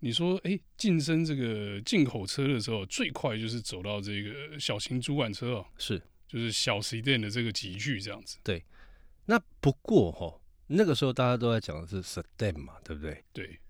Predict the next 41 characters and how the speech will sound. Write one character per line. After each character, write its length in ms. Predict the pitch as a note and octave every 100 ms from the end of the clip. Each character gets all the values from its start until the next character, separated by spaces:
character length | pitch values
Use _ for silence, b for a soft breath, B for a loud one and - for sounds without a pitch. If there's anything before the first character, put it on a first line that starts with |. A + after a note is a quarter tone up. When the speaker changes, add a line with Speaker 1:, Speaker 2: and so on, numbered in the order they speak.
| -
Speaker 2:
而 120 | -
且 160 | F3+ D3+
那 100 | G#2+
个 80 | D#3
时 60 |
候 80 | C3+
公 340 | A#2+ A#2+ B2 B2+
司 360 | - G#2+ G2
吼， 360 | F2 F#2 - - -
据 80 | -
我 160 | B2 G#2+
所 160 | F2
知 220 | D#2 F2+
啦， 180 | F2 D#2 - _ _ _
很 160 | A2 G#2
多 120 | C#3
公 220 | C#3+ C#3
司 160 | - B2
他 100 | B2
们 80 |
就 120 | A2 G#2+
说， 180 | G#2+ G#2
哎， 140 | C3+ C#3 _ _ _ _
主 100 | B2+
管 160 | C3 F#2+
车 120 | G#2+
哦， 200 | G#2 E2+
啊， 200 | - B2+
你 120 | C3 C#3
要 140 | C3+
买 160 | A#2 B2
四 240 | - C#3
门 180 | F#2+ C#2+
的。 180 | C#2+ - - _ _ _ _ - _ -
你 140 | B2+
知 80 | A#2+
道 100 | D#3
为 140 | D3
什 140 | C#3 G#2+
么 80 | F2
吗？ 180 | D#2+